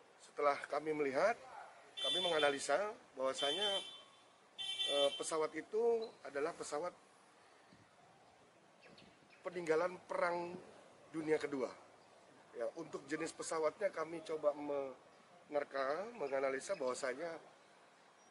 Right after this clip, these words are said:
eh, jenis pesawat ini hampir mirip seperti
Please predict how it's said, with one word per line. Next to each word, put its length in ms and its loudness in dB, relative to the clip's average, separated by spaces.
eh, 400 0
jenis 160 -8
pesawat 480 0
ini 80 -4
hampir 560 -2
mirip 320 -4
seperti 720 -10